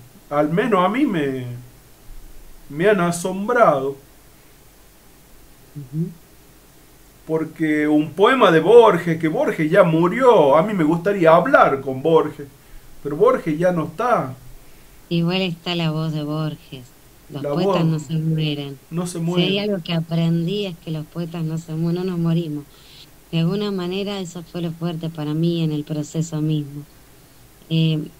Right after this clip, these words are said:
Speaker 2: a mí me parece que, que igual cada uno hace su propio camino, eh, y es que es tan singular y, y se va, se va presentándote también. O sea, a medida que uno va caminando, va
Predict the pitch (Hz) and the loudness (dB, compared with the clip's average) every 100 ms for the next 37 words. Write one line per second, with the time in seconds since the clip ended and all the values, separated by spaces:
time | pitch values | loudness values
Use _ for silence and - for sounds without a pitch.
0 | - 190 226 294 294 208 208 - 190 165 | -6 -2 2 2 0 -6 -12 -12 -8 -8
1 | 165 - 165 160 190 208 - 196 190 180 | -10 -10 -4 -4 -4 -6 -8 -8 -8 -6
2 | 240 240 214 - 165 165 165 175 165 165 | -6 -6 -8 -10 -12 -10 -8 -8 -8 -10
3 | 165 156 165 214 208 180 180 202 - - | -6 -2 -2 0 -2 -2 -4 -8 -12 -20
4 | _ - - - - - - 175 160 156 | _ -20 -20 -20 -20 -10 -2 2 2 0
5 | 165 175 170 - 190 175 - 233 240 - | -2 -2 -2 -4 -6 -6 -4 -4 -4 -4
6 | 196 165 160 185 196 170 175 - - - | -2 0 2 0 -2 -6 -8 -14 -20 -18
7 | - - - - - - 170 180 170 160 | -10 -8 -8 -14 -16 -8 -4 -2 -4 -2
8 | 165 - 180 175 196 202 202 185 170 175 | -4 -4 -4 -2 -2 -2 -4 -4 -6 -6
9 | 190 170 196 175 170 190 196 180 165 202 | -6 -6 -10 -8 -10 -8 -6 -6 -8 -10
10 | 165 156 151 151 156 147 - - - _ | -8 -8 -6 -4 -6 -8 -16 -20 -20 _
11 | - - - - - 151 165 156 147 147 | -20 -20 -20 -20 -14 -12 -8 -6 -6 -6
12 | 156 165 165 180 180 170 170 170 180 170 | -6 -6 -8 -8 -8 -6 -6 -8 -6 -2
13 | 175 202 214 202 160 156 156 | -2 -4 -6 -6 -6 -6 -8